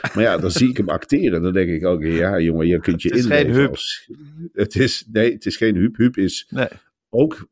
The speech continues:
Speaker 1: ook gelaagd, dat, dat kun je hem niet zeggen, maar Pierre Bokma is natuurlijk, jeetje mineetje, die trekt alle registers open.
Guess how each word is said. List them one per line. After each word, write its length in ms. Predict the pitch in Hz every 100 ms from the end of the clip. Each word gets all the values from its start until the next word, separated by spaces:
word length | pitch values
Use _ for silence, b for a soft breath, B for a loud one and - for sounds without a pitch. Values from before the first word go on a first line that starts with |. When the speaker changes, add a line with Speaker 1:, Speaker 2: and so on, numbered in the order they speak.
| _
Speaker 1:
ook 220 | - 117 -
gelaagd, 760 | - 120 110 143 - - -
dat, 220 | 87 95 -
dat 140 | 110
kun 100 | 101
je 60 | 90
hem 100 | 101
niet 100 | -
zeggen, 280 | 98 104
maar 180 | 98 65
Pierre 240 | - 67 69
Bokma 500 | 73 - 80 82 82
is 180 | 78 -
natuurlijk, 480 | 71 82 80 67
jeetje 960 | - 60 - 65 - - 92 - - 80
mineetje, 600 | 69 69 90 92 - - B B
die 120 | 92
trekt 240 | 90 107 107
alle 220 | 90 80
registers 480 | 73 87 78 78 80
open. 280 | 76 76